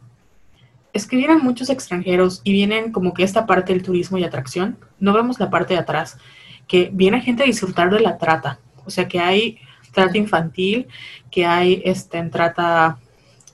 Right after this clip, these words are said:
pues, de, ni siqui-, o sea, ni, ni siquiera de solo mujeres, también hay de niños, este, mucha gente que viene, todo lo que no pueden hacer en sus países viene acá a hacerlo,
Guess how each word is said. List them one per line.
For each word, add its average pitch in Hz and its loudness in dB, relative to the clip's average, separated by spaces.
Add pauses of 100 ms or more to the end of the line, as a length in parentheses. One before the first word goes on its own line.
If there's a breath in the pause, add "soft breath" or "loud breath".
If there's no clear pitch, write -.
(180)
pues, - -8 (420)
de, 180 -2 (220)
ni 208 4
siqui-, 196 -4
o - -6
sea, 190 0
ni, 190 0 (160)
ni 196 2
siquiera 202 2
de 185 0
solo 185 2
mujeres, 214 0
también 185 0
hay 180 2
de 170 -2
niños, 220 -4 (420 loud breath)
este, 175 -4 (340 loud breath)
mucha 202 -2
gente 202 2
que 196 0
viene, 190 2
todo 214 4
lo 220 8
que 202 0
no 196 4
pueden 185 4
hacer 190 2
en 190 0
sus 202 4
países 185 4
viene 185 0
acá 175 -4
a - -2
hacerlo, 202 0